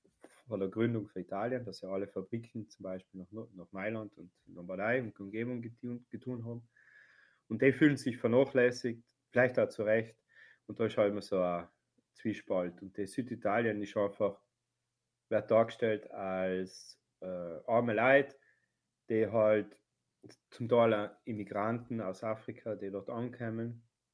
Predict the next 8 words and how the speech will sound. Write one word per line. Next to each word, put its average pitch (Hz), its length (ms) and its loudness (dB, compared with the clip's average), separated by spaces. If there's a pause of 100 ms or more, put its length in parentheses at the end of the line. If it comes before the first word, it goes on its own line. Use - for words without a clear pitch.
(300)
so - 140 -10
eine 104 80 -10
Parallelgeschichte, 107 1000 -4 (880)
und 107 580 -4
die 110 140 4
halt 104 400 0
quasi 113 300 -2
Schrott - 600 2